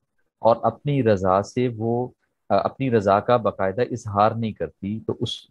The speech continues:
अ, तो कोई भी दुनिया की ताकत जो है वो उसको रिश्ता अज़दवाज के अंदर मुंसलिक नहीं कर सकती। ये तो बुनियादी बात है।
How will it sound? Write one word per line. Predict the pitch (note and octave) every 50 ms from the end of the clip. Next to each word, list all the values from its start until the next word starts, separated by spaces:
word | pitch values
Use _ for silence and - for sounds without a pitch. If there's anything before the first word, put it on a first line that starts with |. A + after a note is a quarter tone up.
| - -
अ, |
तो | - - - - _ - G#2+ G#2+ G#2+ A2 - - _ _ _ _ _ _ _ _ _ _ _
कोई | - F3+ G3+ G#3
भी | F3 D#3+ B2 G2 F2+ - _ - - -
दुनिया | A2 A#2 G#2+ G#2+ A2+ A2+
की | A2 - A2+
ताकत | - G#2 F#2+ F#2 - A#2
जो | G#2+ G#2 G#2
है | G#2+
वो | A#2 A#2 A2+ G#2+
उसको | - - - A#2+
रिश्ता | G#2 G2 F#2 - - A2+
अज़दवाज | G#2+ A2 - - G#2+ F#2+ F#2+ G2 F#2 F2+ F2+ F#2 F#2+ - - -
के | G2+
अंदर | F2+ F#2 F#2 G2 F#2
मुंसलिक | F#2 F2 E2 - - G#2 G2 - F#2+
नहीं | F#2 F2 D2+
कर | D#2+ D#2
सकती। | - _ - - _ _ - - - _ _ _ _ _ _ _ _ _ _ _ _ _ _ _ _ _ _ _ -
ये | A#2+ C#3 C3
तो | - C3+
बुनियादी | A2+ A#2 G#2 F#2+ F2+ E2 D#2 F2
बात | D2+ D#2+ D#2 D#2 D#2 -
है। | E2+ D#2+ D2+